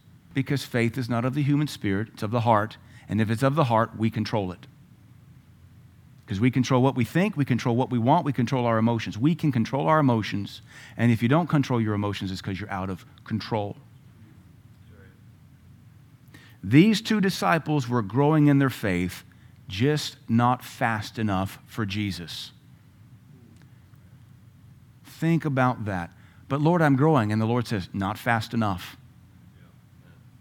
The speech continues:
Remember the rebuke in Corinthians? "When I would come and speak unto you as adults, I cannot.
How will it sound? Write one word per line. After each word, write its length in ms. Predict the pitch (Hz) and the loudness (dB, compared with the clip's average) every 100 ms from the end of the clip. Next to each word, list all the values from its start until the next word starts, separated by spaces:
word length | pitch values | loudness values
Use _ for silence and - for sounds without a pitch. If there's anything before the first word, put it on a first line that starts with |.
| - _ - - | -20 _ -12 2
Remember 240 | 120 135 | 4 6
the 120 | 117 | 4
rebuke 340 | 113 110 131 - | 2 4 2 2
in 80 | 117 | -2
Corinthians? 640 | 131 139 156 165 165 - - - - | 0 2 0 -4 -6 -10 -20 -20 -2
"When 360 | 127 214 262 254 | 4 8 8 6
I 160 | 190 208 | 6 4
would 220 | 190 - | 2 2
come 240 | 185 175 | 2 4
and 100 | 139 | 2
speak 320 | - 165 156 | 0 0 2
unto 240 | 143 127 143 | 0 2 2
you 60 | |
as 120 | 123 113 | 2 0
adults, 560 | 107 107 85 - - - - | 0 0 0 -12 -16 -12 -6
I 100 | 120 | -6
cannot. 600 | - 107 151 113 - | -2 2 4 2 -4